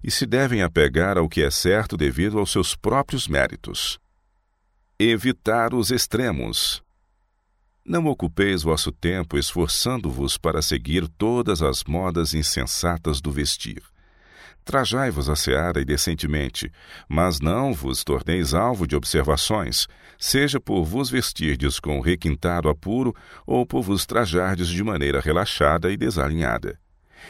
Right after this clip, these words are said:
Agi como se soubesseis que os olhos dos céus estão sobre vós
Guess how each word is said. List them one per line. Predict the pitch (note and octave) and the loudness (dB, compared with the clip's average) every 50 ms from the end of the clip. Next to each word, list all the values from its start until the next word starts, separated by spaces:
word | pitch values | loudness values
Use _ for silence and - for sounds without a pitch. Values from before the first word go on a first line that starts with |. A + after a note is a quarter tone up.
| - - | -14 -2
Agi | - D2 D2+ C#2+ C2+ - C#2+ F#2 B2 B2+ | 2 4 4 4 4 2 0 0 0 0
como | - - D#2 A#1+ B1 | 0 -2 -2 -2 -2
se | - - - | -4 -4 -4
soubesseis | - - F2 D2 B1+ D#2+ G#2+ B2 G#2+ - - A#1+ A1+ - - | -2 0 0 0 2 0 0 0 -2 -2 -2 -2 -2 -2 -4
que | - - D2+ | -4 -4 -4
os | C#2+ C#2+ C#2 D#2 | -4 -2 0 0
olhos | F2+ A2+ B2 A#2 F#2 | 0 0 0 -2 -2
dos | D2 D2 - - | -2 -2 -2 0
céus | - F#2 E2+ G#2 B2 A#2+ - - - - - - _ | 0 0 0 0 0 -2 -2 -2 -4 -8 -16 -20 _
estão | - D2+ - - - A2 A#2+ | -4 -4 -2 0 0 0 2
sobre | - D3+ C#3 C3+ C#3+ | 2 0 2 2 0
vós | A#2+ G#2 E2 - - - - - | 2 4 2 2 2 0 -2 -4